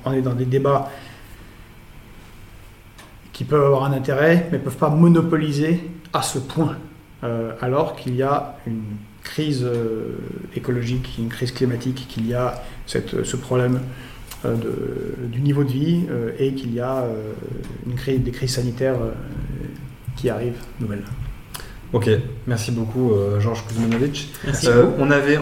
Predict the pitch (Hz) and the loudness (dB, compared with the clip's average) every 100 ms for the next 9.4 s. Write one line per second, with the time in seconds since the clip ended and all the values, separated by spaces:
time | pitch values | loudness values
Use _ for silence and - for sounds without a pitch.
0 | 147 123 143 127 143 156 - 139 135 175 | 2 4 4 4 2 0 2 2 4 2
1 | - 151 143 156 170 131 120 120 120 - | 2 0 2 4 6 10 10 8 4 4
2 | 147 147 135 143 139 139 120 117 120 120 | 4 4 2 0 2 4 4 4 0 2
3 | 123 123 - 131 135 117 117 123 127 123 | 2 2 4 4 4 4 4 2 2 0
4 | 123 110 107 120 135 117 107 113 123 123 | 2 2 2 2 4 4 4 4 4 2
5 | 113 117 117 - 110 117 - 180 131 120 | 2 2 0 -2 -2 -2 0 0 2 0
6 | - - - - 104 104 107 107 107 123 | -2 -12 -14 -2 4 6 8 8 6 6
7 | 123 117 113 127 135 95 98 104 107 110 | 6 8 8 8 6 4 4 4 4 4
8 | 110 123 123 113 104 113 120 120 123 127 | 4 4 4 2 4 6 8 8 8 6
9 | - 123 120 104 | 4 4 4 4